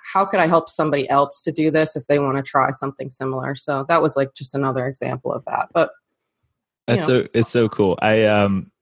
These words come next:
Speaker 2: I watched the video of you doing that, and,
Speaker 1: <laughs>
Speaker 2: um, and for you guys listening, she makes it look so easy just to paint, just to recreate Starry Night on this giant fence board.
Speaker 1: I think you should try it,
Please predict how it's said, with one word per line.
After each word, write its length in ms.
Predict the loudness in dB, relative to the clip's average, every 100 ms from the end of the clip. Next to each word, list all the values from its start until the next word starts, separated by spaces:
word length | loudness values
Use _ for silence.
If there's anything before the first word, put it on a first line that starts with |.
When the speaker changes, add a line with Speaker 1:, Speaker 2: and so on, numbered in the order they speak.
| _
Speaker 2:
I 80 | -2
watched 380 | 0 0 0 -2
the 100 | 0
video 400 | 2 2 4 2
of 100 | 2
you 120 | 0
doing 320 | 0 0 2
that, 340 | 2 2 0 -6 _ -20 -4
and, 300 | 0 2 0 -6
Speaker 1:
<laughs> 80 | -12
Speaker 2:
um, 220 | -10 -12 -10 -2
and 140 | 0
for 80 | 2
you 100 | 2
guys 240 | 2 2
listening, 560 | 2 0 0 0 2 -2 -8 -18
she 180 | -6 0
makes 240 | 2 2 2
it 40 |
look 220 | 2 2
so 340 | -2 2 2 2
easy 440 | 2 2 2 0 -6 -4
just 200 | -4 0
to 100 | 0
paint, 400 | 2 0 0 -4 -8
just 200 | -6 -2
to 100 | 2
recreate 580 | 2 2 2 2 2 2
Starry 320 | 0 2 4
Night 200 | 4 4
on 140 | 4 2
this 180 | 0
giant 300 | 2 2 2
fence 280 | 0 -2 -2
board. 340 | 0 0 0 2
Speaker 1:
I 120 | 2
think 220 | 2 2
you 80 | 0
should 200 | 0 -2
try 360 | -2 2 2 2
it, 300 | 0 -6